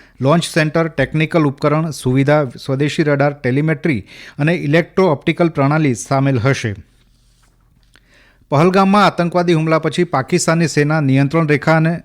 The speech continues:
અને આંતરરાષ્ટ્રીય સરહદ પર સતત યુદ્ધ વિરામનું ઉલ્લંઘન કરીને ભારતીય સેનાને ઉશ્કેરી રહી છે. ભારતીય સેનાના એક ટોચના અધિકારીએ જણાવ્યું કે પાકિસ્તાની સેનાની ચોકીઓ પર ગોળીબારનો યોગ્ય જવાબ આપવામાં આવ્યો હતો.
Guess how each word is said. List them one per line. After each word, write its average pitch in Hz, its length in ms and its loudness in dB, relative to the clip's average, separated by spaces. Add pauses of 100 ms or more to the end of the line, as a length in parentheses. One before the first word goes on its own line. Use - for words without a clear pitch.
(100)
અને 147 240 0
આંતરરાષ્ટ્રીય 151 580 0
સરહદ 139 320 0
પર 123 240 -2
સતત 139 460 -2 (100)
યુદ્ધ 123 220 -2
વિરામનું 147 560 2
ઉલ્લંઘન 123 360 2
કરીને 139 460 0 (340)
ભારતીય 131 340 2
સેનાને 156 400 0
ઉશ્કેરી 135 480 -4
રહી 110 180 -4
છે. 104 200 -8 (500)
ભારતીય 139 260 2
સેનાના 180 380 4
એક 151 160 0
ટોચના 160 360 0
અધિકારીએ 135 400 2
જણાવ્યું 143 560 2 (500)
કે 196 80 4
પાકિસ્તાની 190 560 2
સેનાની 170 360 4
ચોકીઓ 156 360 2
પર 160 160 2
ગોળીબારનો 143 540 2
યોગ્ય 156 360 0
જવાબ 135 300 2
આપવામાં 123 680 -6
આવ્યો 127 240 0
હતો. 101 440 -4